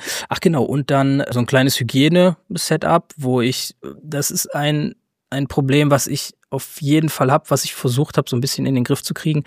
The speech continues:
ist halt die Sitzhygiene. Auf den ersten vierundzwanzig Stunden Rennen auch und vor allen Dingen, ähm, also ich bin auch Paris-Brest-Paris bin ich gefahren oder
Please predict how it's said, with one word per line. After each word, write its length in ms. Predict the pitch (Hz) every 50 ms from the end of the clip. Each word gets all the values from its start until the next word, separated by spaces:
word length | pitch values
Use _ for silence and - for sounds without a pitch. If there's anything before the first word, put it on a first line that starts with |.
| - - - - - - - - _ _
ist 180 | - - - -
halt 160 | 127 117 107
die 60 | 117
Sitzhygiene. 720 | 107 113 113 - - - 110 98 101 101 104 101 107 123 123 _ - - - - - - - - - - - -
Auf 300 | - - 120 123 117 -
den 560 | - - 131 127 123 120 120 120 120 - _ _ _ -
ersten 640 | 120 120 127 131 123 - - - 131 127 127 127 123 117
vierundzwanzig 680 | - - - 143 139 139 135 - - 127 120 - 123
Stunden 340 | - - 139 135 120 107 120
Rennen 220 | 120 120 113 110
auch 320 | 73 92 117 131 131 - - - _ -
und 380 | - 123 123 123 123 123 123 -
vor 260 | - - - 117 -
allen 320 | 104 113 117 120 117 117
Dingen, 420 | 113 117 113 113 113 110 110 107 - -
ähm, 460 | - 107 107 104 104 104 104 101 - -
also 160 | - 120 113
ich 80 | - -
bin 100 | 123 107
auch 120 | 95 -
Paris-Brest-Paris 880 | - - 123 113 110 117 - - 123 117 - - - 113 110 117 117 -
bin 140 | - 120
ich 120 | 113 - -
gefahren 400 | - - - - 117 113 117 123
oder 420 | - 95 104 101 101 98 92 -